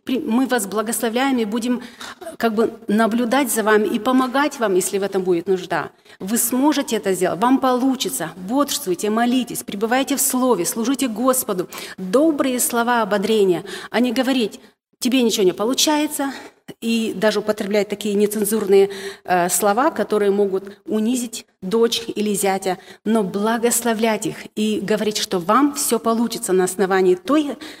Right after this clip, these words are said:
того, э, учения, которое мы вам уже с папой преподали. А также благословлять их – это значит быть светом и примером для них, значит, помогать в определённых ситуациях, например, в постройке дома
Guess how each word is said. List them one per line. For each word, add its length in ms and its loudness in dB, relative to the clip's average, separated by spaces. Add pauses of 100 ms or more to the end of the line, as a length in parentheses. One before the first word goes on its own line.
(280)
того, 400 2
э, 260 2
учения, 480 0
которое 320 -6
мы 240 -2
вам 300 -2
уже 180 -4
с 120 -6
папой 280 -6
преподали. 640 -4 (420)
А 120 2
также 300 4
благословлять 720 2
их – 140 2
это 160 2
значит 480 0
быть 160 0
светом 380 2
и 40 2
примером 440 4
для 140 0
них, 220 4 (540)
значит, 380 -4 (240)
помогать 360 2
в 40 -4
определённых 500 -2
ситуациях, 600 -4 (100)
например, 420 0
в 80 -12
постройке 540 0
дома 460 0